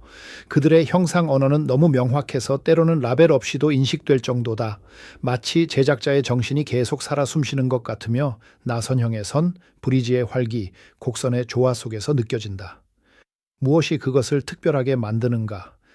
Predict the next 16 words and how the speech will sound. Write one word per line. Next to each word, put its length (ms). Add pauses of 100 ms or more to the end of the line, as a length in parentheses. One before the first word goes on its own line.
(120)
아마도 420
형태와 500
기능을 400
결합하는 580
능력일 460
것이다. 520 (560)
뛰어난 380
바이올린은 680
단순히 520
아름다운 600
것 140
이상이다. 640
그것은 420
또한 320
비범하게 520
울린다. 540